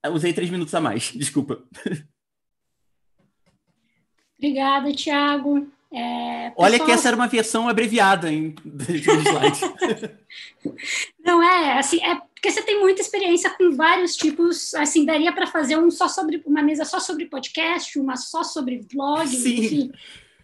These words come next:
Speaker 2: Agradeço pelo, pela sua tentativa de passar esse tanto de, de conteúdo numa única fala. Então, muito obrigado, pessoal. Tô separando várias perguntas, muita gente fez pergunta pra Luísa, fez pro Thiago agora, tô separando
Speaker 1: Uhum.
Speaker 2: algumas aqui.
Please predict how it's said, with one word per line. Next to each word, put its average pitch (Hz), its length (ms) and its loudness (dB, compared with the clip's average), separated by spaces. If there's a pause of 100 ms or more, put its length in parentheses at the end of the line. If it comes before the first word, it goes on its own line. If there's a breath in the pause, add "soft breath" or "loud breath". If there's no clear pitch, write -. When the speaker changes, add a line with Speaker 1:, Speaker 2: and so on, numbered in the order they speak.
(120)
Speaker 2:
Agradeço 311 720 0
pelo, 320 500 0
pela 269 640 -4
sua 330 220 -4
tentativa 294 720 0
de 277 420 -2
passar 285 360 -2 (220)
esse 285 360 -6
tanto 330 440 2
de, 277 480 0
de 254 100 -8
conteúdo 277 580 -2
numa 285 360 2
única 277 680 -2 (140)
fala. 233 320 -4
Então, 254 260 -6
muito 311 200 2
obrigado, 285 560 0
pessoal. 302 400 -2 (220 loud breath)
Tô 320 100 0
separando 330 420 2
várias 349 240 0
perguntas, 320 600 2
muita 320 240 2
gente 294 180 0
fez 294 160 -6
pergunta 262 320 -4
pra - 140 -14
Luísa, 311 500 2
fez 302 240 -4
pro 262 140 -10
Thiago 254 260 -4
agora, 269 320 -2
tô 269 100 -4
separando 262 440 -4
Speaker 1:
Uhum. 196 80 -4
Speaker 2:
algumas 262 340 0
aqui. 320 460 2